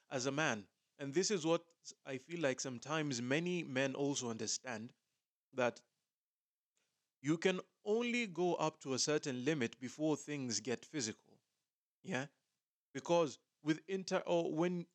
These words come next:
we as men are interacting, or when we are having a disagreement, we know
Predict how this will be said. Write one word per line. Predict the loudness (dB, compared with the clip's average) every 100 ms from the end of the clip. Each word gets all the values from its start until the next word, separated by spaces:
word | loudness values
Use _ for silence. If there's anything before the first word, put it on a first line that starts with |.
| _ _ _ _ _
we | -4 0 2
as | 2 2 2
men | 0 2
are | 2
interacting, | 0 -2 0 0 0 -4 -6 -8 -12 _ _ -6
or | 0 2
when | 2 2
we | 0 2
are | 2 2
having | 2 0 0 -2 -4 -6 _ _
a | -6
disagreement, | 0 0 0 2 2 2 0 -2
we | -4 -2 0
know | 0 2 4 2